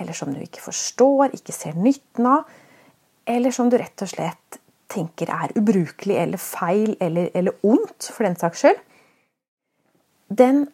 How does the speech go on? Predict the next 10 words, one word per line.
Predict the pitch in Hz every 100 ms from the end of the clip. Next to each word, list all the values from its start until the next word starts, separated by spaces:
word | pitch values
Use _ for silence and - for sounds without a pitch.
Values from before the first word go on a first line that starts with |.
| -
følelsen | - 262 - - 226
av | 196 202 - 214
misnøye | 208 233 - - - 180 151 170 240 254
som | 220
du | 180
kjenner, | 170 202 175 220 320 - _ _ _ _ _ _ _ _
den, | 180 185 185
den | 180 180
kraften, | - 190 - - - - - 220
den | 190 190